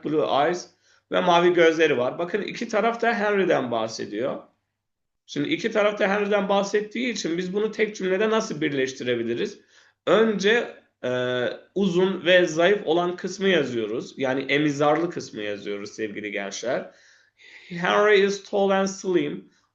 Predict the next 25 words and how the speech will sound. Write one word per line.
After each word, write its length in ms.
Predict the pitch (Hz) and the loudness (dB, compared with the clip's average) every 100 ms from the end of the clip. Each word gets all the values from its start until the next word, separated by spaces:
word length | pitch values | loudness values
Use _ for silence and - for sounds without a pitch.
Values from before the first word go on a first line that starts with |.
| - | 0
O 200 | 170 - | 2 2
uzun 340 | 170 170 180 | 0 2 2
ve 120 | 175 | 4
zayıftır. 760 | 160 156 175 151 - 160 208 - _ _ - | 2 4 4 2 -2 -4 -4 -8 _ _ 2
Ardından 600 | 214 220 220 240 233 151 | 2 2 0 0 0 -2
with 260 | 175 214 - - _ _ _ - | -4 -4 -6 -16 _ _ _ -8
kelimesini 560 | 127 123 120 120 120 | -4 -2 -4 -4 -4
bırakıyoruz. 760 | 117 113 113 113 117 170 - - _ _ _ _ - | -2 -4 -4 -2 0 0 -4 -12 _ _ _ _ -4
İle 200 | 143 175 | 2 4
anlamına 440 | 151 123 117 110 | 4 0 -2 -4
geliyor. 520 | 107 107 104 160 254 - _ _ _ _ _ - | -4 -4 -2 -2 -4 -8 _ _ _ _ _ -4
Daha 220 | 151 214 | 0 0
sonra 420 | 262 233 196 220 180 | 0 0 2 2 4
diğer 280 | 214 226 | 4 2
kısımda 400 | 226 196 170 170 | -2 -4 -2 -2
da 100 | 294 | -2
saç 420 | 262 - 196 220 - | -6 -6 -4 -4 -4
ve 180 | 160 | -2
göz 400 | 185 151 180 185 | -2 2 4 4
olan 380 | 151 131 123 120 | 2 -2 -2 -2
bölümü 260 | 120 117 117 | -2 -2 -4
ekliyoruz. 680 | 101 107 - 110 123 214 - - _ _ - _ _ _ _ _ _ _ _ _ _ _ _ _ | -6 -8 -6 -4 0 -2 -4 -18 _ _ -20 _ _ _ _ _ _ _ _ _ _ _ _ _
Şu 260 | - - 226 | -14 -8 -2
kısmı 420 | 220 - 127 117 | -2 -2 -4 -6
kaldırıyoruz. 1000 | - 160 196 226 233 233 226 233 233 - | -2 2 2 2 2 2 2 -4 -8 -20